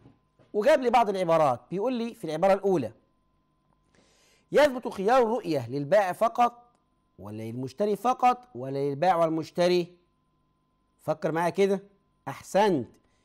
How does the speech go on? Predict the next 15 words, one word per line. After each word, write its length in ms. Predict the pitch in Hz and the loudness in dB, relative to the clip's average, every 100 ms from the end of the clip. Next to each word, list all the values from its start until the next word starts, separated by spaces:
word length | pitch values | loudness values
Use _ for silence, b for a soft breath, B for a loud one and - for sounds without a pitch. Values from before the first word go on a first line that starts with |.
| _ _ _ _ _ 143 | _ _ _ _ _ -10
خيار 280 | 151 220 | -4 -2
الرؤية 360 | 208 208 196 175 | 0 -2 0 -2
يكون 320 | 156 196 196 | -2 -4 -2
للمشتري 640 | 165 143 135 120 170 185 | -2 -2 -6 -6 -4 -2
فقط. 440 | 185 214 202 110 _ _ _ _ _ - | 0 0 0 -10 _ _ _ _ _ -8
قال 240 | 127 139 | -4 -4
صلى 140 | 139 147 | -2 -2
الله 240 | 147 160 | 2 4
عليه 120 | 160 | 2
وسلم: 280 | 151 190 175 | 0 0 0
"من 120 | 165 | -2
اشترى 380 | 160 - 196 196 | -6 -2 2 2
ما 180 | 190 190 | 2 0
لم 180 | 185 185 | 0 0
يره 400 | 226 262 254 | 2 4 2